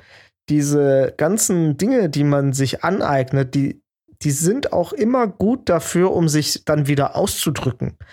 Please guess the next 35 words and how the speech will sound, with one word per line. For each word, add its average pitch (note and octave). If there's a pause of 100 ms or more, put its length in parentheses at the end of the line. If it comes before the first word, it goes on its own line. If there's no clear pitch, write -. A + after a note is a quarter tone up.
(200)
wenn C#3+
man's D3
vielleicht C#3
an C#3
der C#3
anderen D#3+
Stelle D#3
nicht B2+
kann. A#2 (840)
Oder C3+
wenn C#3
man C3+
gar C3+
nicht D#3+
weiß, A#3
dass A#2
da A#2+
was A#2
auszudrücken B2
ist. A2 (960)
Oder A3+
wenn G3+
man F#3
einfach E3+
sein, D#3+ (220)
kre-, D#3
seine D3+
kreative E3
Gehirnhälfte C#3+ (380)
gern C3+
mal A2+ (580)
in C3
Anspruch B2
nehmen A#2+
würde. A#2